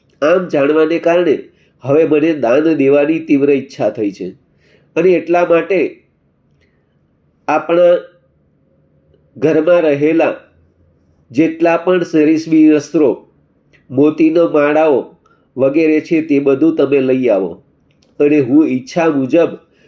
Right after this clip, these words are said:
તે બધા લોકોને આપું." સ્વામીના હુકમથી ઘરની સારભૂત વસ્તુઓથી ભરેલા બધા ડાબડાઓ તેણે તરત જ સોંપી દીધા.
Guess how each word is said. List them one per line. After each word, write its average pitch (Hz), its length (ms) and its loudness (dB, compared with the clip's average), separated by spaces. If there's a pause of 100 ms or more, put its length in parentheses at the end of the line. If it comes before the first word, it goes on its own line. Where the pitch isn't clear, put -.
(260)
તે 160 420 -2 (500)
બધા 135 260 2
લોકોને 127 500 0
આપું." 101 400 -6 (840)
સ્વામીના 120 360 -2
હુકમથી 123 800 -4 (580)
ઘરની 139 540 0
સારભૂત 131 600 0
વસ્તુઓથી 135 720 0
ભરેલા 127 480 -2
બધા 139 480 -2
ડાબડાઓ 131 720 0 (540)
તેણે 131 240 0
તરત 127 360 -2
જ 135 100 -4
સોંપી 147 320 -4
દીધા. 92 320 -10